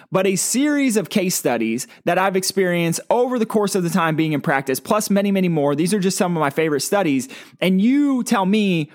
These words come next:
what you think about these. And so first, one of my very first few months in practice, I had a guy who worked upstairs from our office.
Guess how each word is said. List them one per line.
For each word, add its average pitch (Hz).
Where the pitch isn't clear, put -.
what 170
you 185
think 156
about 131
these. -
And 214
so 240
first, 285
one 226
of 254
my 226
very 240
first 220
few 220
months 190
in 165
practice, 131
I 147
had 202
a 240
guy 180
who 185
worked 190
upstairs 165
from 160
our 151
office. 131